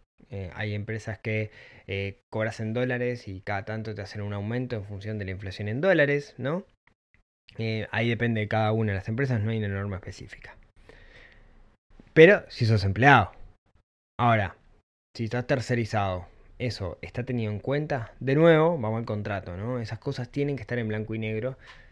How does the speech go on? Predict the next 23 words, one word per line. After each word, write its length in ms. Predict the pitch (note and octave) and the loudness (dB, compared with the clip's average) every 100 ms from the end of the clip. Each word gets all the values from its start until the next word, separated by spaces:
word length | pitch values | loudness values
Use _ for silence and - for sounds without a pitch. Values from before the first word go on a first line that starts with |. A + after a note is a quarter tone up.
| - - - | -20 -20 -14
Por 120 | G#2+ | -8
más 160 | G#2 A2 | -6 -4
que 80 | A#2+ | -4
de 80 | |
palabra 560 | A2 G2+ G#2 A2+ A2 F#2 | -2 0 0 2 0 -2
sea 160 | - G#2+ | -4 -6
tu 100 | G#2 | -6
mejor 240 | G2 A2+ | -6 -4
amigo, 280 | G#2+ A2 A2 | -2 -2 -4
etcétera, 400 | G#2+ A2+ A2+ A#2+ | -6 -8 -6 -4
el, 220 | A2 G#1 | -6 -8
el 200 | C2 D#2 | -12 -12
contrato 500 | - A2 G#2 A#2+ C3+ | -8 -8 -6 -6 -4
es 60 | B2 | -4
lo 140 | G#2 | -6
que 80 | G2 | -8
nos 100 | F2+ | -10
protege, 540 | - G2+ A#2+ G#2+ F#2 - _ _ | -10 -8 -6 -8 -10 -16 _ _
¿sí? 240 | - G2+ - _ - | -12 -12 -12 _ -20
Eh, 400 | - - F#2+ B2 - - - - - - - - - _ _ _ | -20 -16 -16 -16 -20 -20 -20 -20 -20 -20 -20 -20 -20 _ _ _
eh, 360 | B2+ C3 C3 A2+ - - - | -6 -4 -4 -6 -12 -20 -6
bueno, 400 | E3+ F3+ C#3 G#2+ - | 6 8 8 2 -10
y 160 | - | -12